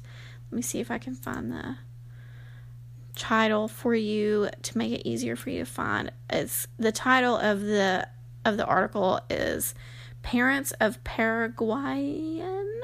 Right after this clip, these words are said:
Paraguayan, I hope I'm saying that right, scientist found dead in Chicago, zigzag continents in search of answers. It is a very sad article. It is so heartbreaking.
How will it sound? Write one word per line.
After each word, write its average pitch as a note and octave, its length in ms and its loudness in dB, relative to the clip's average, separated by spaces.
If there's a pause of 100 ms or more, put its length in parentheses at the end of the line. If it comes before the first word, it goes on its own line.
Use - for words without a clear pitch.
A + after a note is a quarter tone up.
(220)
Paraguayan, C#4+ 840 -4 (180)
I C4+ 80 0
hope B3+ 220 -2
I'm C4+ 140 0
saying D4+ 280 -4
that F4+ 120 -4
right, G4+ 260 -2 (400)
scientist A#3+ 800 2
found A3 460 4
dead G3+ 260 2
in - 120 -2
Chicago, G3 800 2 (480)
zigzag A3+ 840 4 (220)
continents G#3 720 4
in A3 220 2
search G3 440 2 (100)
of - 240 0
answers. - 640 -2
It A3+ 140 6
is G#3+ 260 2
a - 360 2 (140)
very A3+ 760 2 (140)
sad - 480 0 (460)
article. - 640 0 (500)
It A3+ 80 4
is A3 160 6
so A3+ 240 4
heartbreaking. - 760 2